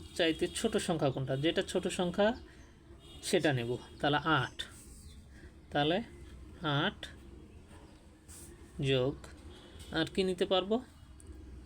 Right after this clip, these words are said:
আরও পাঁচ লাগবে, তাহলে যোগ চার যোগ বারো হলো, তাহলে আর এক লাগবে।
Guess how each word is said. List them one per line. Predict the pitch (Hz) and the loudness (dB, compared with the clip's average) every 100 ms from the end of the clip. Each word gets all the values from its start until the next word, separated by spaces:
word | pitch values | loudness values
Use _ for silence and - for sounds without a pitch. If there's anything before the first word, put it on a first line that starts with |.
| - - - | -18 -18 -6
আরও | 175 165 | 2 2
পাঁচ | 147 151 139 | 4 2 4
লাগবে, | 135 123 127 | 0 0 -2
তাহলে | 131 147 156 233 - - - - - 147 | 2 4 4 2 -4 -20 -20 -18 -8 0
যোগ | 139 147 180 - - - - - - - - | 4 4 2 -4 -14 -16 -16 -18 -18 -18 -4
চার | - 131 135 185 - - - - - - - - - - | 2 2 2 -2 -8 -18 -18 -18 -18 -16 -16 -14 -12 -12
যোগ | - 147 139 | -6 -4 -2
বারো | 147 143 147 | 4 6 6
হলো, | 156 170 214 | 4 2 2
তাহলে | 214 165 156 151 | 2 2 4 4
আর | 151 160 | 2 0
এক | - 127 - | 0 0 2
লাগবে। | 127 123 127 | 0 0 -4